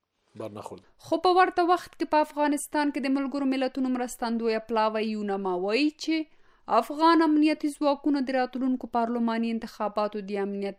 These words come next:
Speaker 2: د ساتنې مسؤلیت لري. د یونما مشر تداماچی اماماتو په یو بیان کې چې د پنجشنبې په ورځ خپور شوی ویلي، افغانان باید له ویرې، ګواښ او خنډ پرته په راتلونکو انتخاباتو کې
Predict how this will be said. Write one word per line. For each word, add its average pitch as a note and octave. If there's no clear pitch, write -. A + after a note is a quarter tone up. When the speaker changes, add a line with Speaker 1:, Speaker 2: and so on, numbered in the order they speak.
Speaker 2:
د G3+
ساتنې G3
مسؤلیت B3
لري. F#3
د G#3
یونما C4+
مشر C#4+
تداماچی C4+
اماماتو B3
په B3
یو A3
بیان G3+
کې G3+
چې -
د G3
پنجشنبې G3+
په F#3+
ورځ G3
خپور -
شوی G3+
ویلي، G#3
افغانان D4+
باید D4
له C#4+
ویرې، D#4+
ګواښ A#3+
او G#3+
خنډ F#3+
پرته A#3+
په D#4+
راتلونکو D#4+
انتخاباتو G3+
کې D4